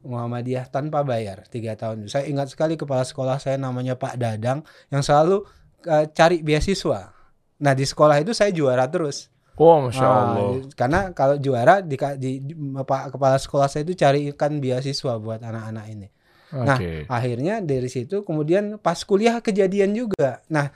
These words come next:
Speaker 1: selama saya sekolah itu saya parkir di, di apa, rumah s-, ah, klinik namanya Klinik Medika Lestari.
Speaker 2: Untuk apa? Untuk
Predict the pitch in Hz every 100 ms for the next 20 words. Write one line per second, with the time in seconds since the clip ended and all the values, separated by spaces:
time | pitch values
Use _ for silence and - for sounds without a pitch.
0 | _ - 165 170 170 165 165 - 165 165
1 | 165 220 208 208 202 202 175 139 117 -
2 | - - _ 139 143 147 143 143 143 -
3 | - 147 135 139 139 143 131 143 165 151
4 | 139 139 131 - 131 127 170 170 180 175
5 | 147 127 131 139 135 131 139 - 139 131
6 | 131 135 127 123 - 127 123 110 104 110
7 | 135 147 175 143 131 139